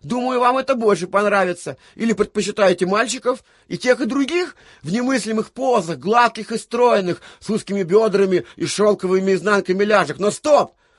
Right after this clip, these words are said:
У нас здесь все гораздо зауряднее. Мерцающий город в сыром тумане,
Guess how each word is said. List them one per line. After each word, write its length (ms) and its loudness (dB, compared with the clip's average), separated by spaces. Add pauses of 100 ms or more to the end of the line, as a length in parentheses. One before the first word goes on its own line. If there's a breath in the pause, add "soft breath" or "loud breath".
(140)
У 100 -12
нас 240 -6
здесь 200 -10
все 140 -6
гораздо 400 -2
зауряднее. 680 -4 (460 soft breath)
Мерцающий 600 0
город 380 0
в 20 -16
сыром 300 -4
тумане, 560 -2